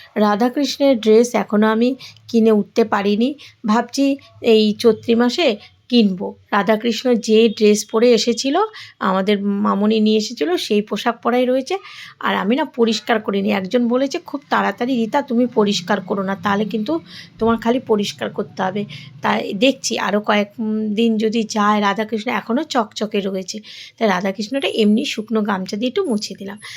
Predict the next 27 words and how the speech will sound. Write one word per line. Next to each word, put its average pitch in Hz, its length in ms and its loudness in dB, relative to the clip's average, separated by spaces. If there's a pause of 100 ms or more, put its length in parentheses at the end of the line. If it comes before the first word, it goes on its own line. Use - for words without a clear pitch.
(160)
একেবারে 226 460 -2
তিনজনকে 214 720 0 (320)
একটু 214 320 -2 (180)
ঠিকঠাক 214 420 -4
করে 269 160 0
জায়গা 196 340 -2
মতো 214 320 -4 (360)
বসিয়ে 202 360 -4
দিলাম। 247 260 -2 (160)
আর 185 160 -2
বাবা 190 260 0
লোকনাথেরও 226 640 -2
কিন্তু 277 360 -4 (340)
ধুতিটা 214 420 0
আজকে 190 240 -6
সাদা 208 400 0
রঙের 254 300 0
ধুতিটা 214 420 -4 (380)
পরিয়ে 196 340 0
দিলাম। 190 340 -10 (260)
দেখো, 214 340 -4 (260)
একেবারে 220 420 0
রেডি, 220 300 2
এখন 202 220 -2
পুজোটা 196 400 -4
দিয়ে 190 220 -8
নেব। 185 260 -10